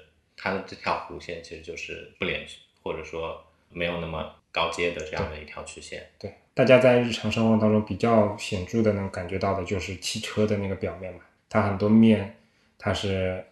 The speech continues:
Speaker 2: 极二甚至要极三连续的，但如果没有连续程度那么高，那有可能你手摸上去它是光滑的，但是当阳光反射下来，或者是其他强光反射上去，你会发现，哎，它其实是有个非常尖锐的那个边缘的。
Speaker 1: 嗯。
Speaker 2: 当然，有些时候汽车的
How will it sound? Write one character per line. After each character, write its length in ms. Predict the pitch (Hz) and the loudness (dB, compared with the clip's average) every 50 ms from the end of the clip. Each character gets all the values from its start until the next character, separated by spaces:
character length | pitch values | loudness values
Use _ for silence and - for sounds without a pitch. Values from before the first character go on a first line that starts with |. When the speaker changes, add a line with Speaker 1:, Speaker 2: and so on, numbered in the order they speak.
| _ _ | _ _
Speaker 2:
极 180 | - - 101 101 | -12 -4 -2 0
二 220 | 101 104 104 98 | 0 2 0 0
甚 160 | 92 - 104 92 | -2 -4 -4 -4
至 100 | 95 95 | -2 -2
要 160 | 95 95 92 | -2 -4 -4
极 140 | - - 90 | -4 -6 -2
三 180 | 87 110 110 | 0 2 2
连 180 | 104 90 85 82 | 2 0 -4 -8
续 140 | - - 82 | -12 -14 -18
的， 80 | - - _ - | -20 -20 _ -4
但 180 | 104 95 92 | -2 -2 0
如 100 | 95 110 | 2 2
果 140 | 113 117 104 | 4 4 2
没 140 | 95 95 110 | 4 4 4
有 100 | 113 107 | 4 4
连 120 | 98 98 | 2 0
续 140 | 92 - - | -2 -4 -4
程 140 | 98 95 90 | -4 -2 0
度 80 | 107 | 2
那 100 | 104 107 | 2 2
么 100 | 104 92 87 | 2 0 -2
高， 300 | - - 95 95 - - - - - _ _ | -2 0 0 0 -2 -4 -10 -16 -20 _ _
那 140 | - 113 101 | 0 2 4
有 120 | 101 104 110 | 6 4 4
可 160 | 110 - 101 | 4 2 0
能 140 | 101 104 110 | 2 4 4
你 60 | 113 | 2
手 200 | 110 - 98 87 | 2 2 0 0
摸 160 | 92 104 127 | 2 4 4
上 140 | 151 175 143 | 4 4 4
去 100 | 107 - | 2 -2
它 140 | 85 92 92 | -4 -4 -4
是 80 | 87 90 | -6 -4
光 240 | - 104 95 92 - | -2 -2 -2 -2 -2
滑 120 | - 92 | -6 -10
的， 100 | 85 - - _ | -12 -14 -10 _
但 140 | - 110 92 | -2 -2 0
是 100 | 101 101 | 0 4
当 180 | 110 110 107 | 6 6 8
阳 200 | 101 95 104 113 | 8 6 4 4
光 120 | 120 123 117 | 4 4 2
反 220 | - 101 90 85 | 0 -2 -4 -2
射 100 | - 117 | -2 -2
下 200 | 110 - 113 98 | 0 0 0 0
来， 260 | 95 92 92 92 - - _ _ | 0 -2 -4 -6 -10 -16 _ _
或 100 | 117 107 | 0 0
者 80 | 95 | 2
是 140 | 92 92 90 | 0 -2 -4
其 100 | - - | -2 0
他 80 | 107 104 | 0 0
强 240 | 104 - - 98 | 0 -2 -4 -2
光 140 | 95 110 110 | 0 0 0
反 160 | - 95 85 | 0 -2 -6
射 80 | 87 92 | -4 -4
上 160 | 95 104 95 | -4 -4 -4
去， 100 | - - | -6 -6
你 80 | 95 87 | -8 -6
会 100 | 80 92 | -6 -6
发 180 | 92 - 95 92 | -4 -2 -2 -2
现， 160 | 98 107 104 | -2 -4 -4
哎， 220 | 98 95 98 104 110 - | -4 -4 -6 -6 -8 -12
它 180 | - - 110 107 | -10 -8 -8 -8
其 200 | - - 107 104 | -6 -6 -6 -6
实 60 | 101 | -6
是 180 | - 113 113 101 | -4 -4 -2 -2
有 120 | 98 95 92 | -2 -4 -4
个 140 | 104 104 101 | -6 -8 -6
非 120 | - - 117 | -4 -2 -2
常 200 | 110 101 101 101 | 0 -2 -2 -2
尖 240 | - 123 120 117 | 0 0 2 4
锐 100 | 117 113 104 | 4 4 4
的 100 | 95 92 | 2 -2
那 100 | 95 92 | -6 -6
个 80 | 92 | -8
边 260 | 90 - 110 107 107 101 | -6 -2 0 0 2 0
缘 160 | 98 90 87 | -2 -6 -12
的。 60 | - | -16
Speaker 1:
嗯。 180 | - _ - - | -20 _ -4 0
Speaker 2:
当 140 | 135 135 | 2 4
然， 120 | 135 139 135 | 6 6 6
有 140 | 117 95 90 | 6 6 4
些 320 | - - 160 175 185 175 | 2 2 2 4 4 2
时 140 | - - 127 | 2 0 0
候 260 | 110 113 113 110 110 | 2 4 4 2 2
汽 180 | - - 160 139 | 2 2 0 2
车 200 | - 123 127 127 | 2 4 4 4
的 220 | 127 123 - | 4 4 2